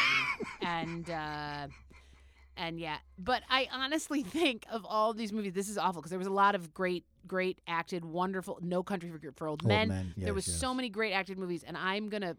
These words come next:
Speaker 2: I'm gonna hands down, I'm gonna put fucking money on, I'm a seven fifty-one you, on this. My two favorite movies of two thousand seven.
Speaker 1: Okay.
Speaker 2: And I'm only mildly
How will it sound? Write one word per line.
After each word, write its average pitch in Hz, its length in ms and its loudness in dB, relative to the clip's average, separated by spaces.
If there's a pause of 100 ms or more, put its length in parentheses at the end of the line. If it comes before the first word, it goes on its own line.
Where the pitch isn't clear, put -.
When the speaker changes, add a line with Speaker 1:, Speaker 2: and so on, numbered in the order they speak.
Speaker 2:
I'm 185 140 -2
gonna 196 120 -4
hands 208 400 -6
down, 190 180 2
I'm 175 60 -4
gonna 175 80 -8
put - 240 -6
fucking 202 300 -4 (720)
money 208 380 2
on, 160 140 -4
I'm 180 100 -2
a - 40 -2
seven 220 360 0
fifty-one 180 560 -4
you, 120 220 -8 (320)
on 165 180 -4
this. 151 220 -8
My 170 240 -4
two 226 260 -4
favorite 202 420 -4
movies 185 300 -4
of 180 140 -8
two 202 100 -6
thousand 180 300 -2
seven. 180 420 -4
Speaker 1:
Okay. 104 180 0 (240)
Speaker 2:
And 175 120 -4
I'm 175 120 0
only 185 240 -2
mildly 180 920 0